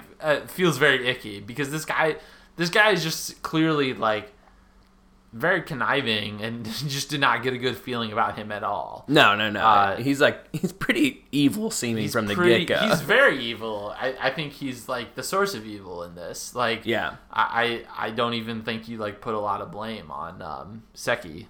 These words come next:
Speaker 1: Um,
Speaker 2: Yeah, no, it, sh-, and, and she's hard to, I mean, I think in essence, like,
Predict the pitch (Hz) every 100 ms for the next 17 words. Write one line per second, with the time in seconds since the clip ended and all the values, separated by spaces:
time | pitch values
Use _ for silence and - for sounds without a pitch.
0 | - 123 110 131 113 101 104 117 104 104
1 | 135 - 139 131 - 117 - 165 - 143
2 | 147 135 120 123 127 120 117 131 107 -
3 | 110 104 104 98 _ _ - - - 120
4 | - 110 - 101 98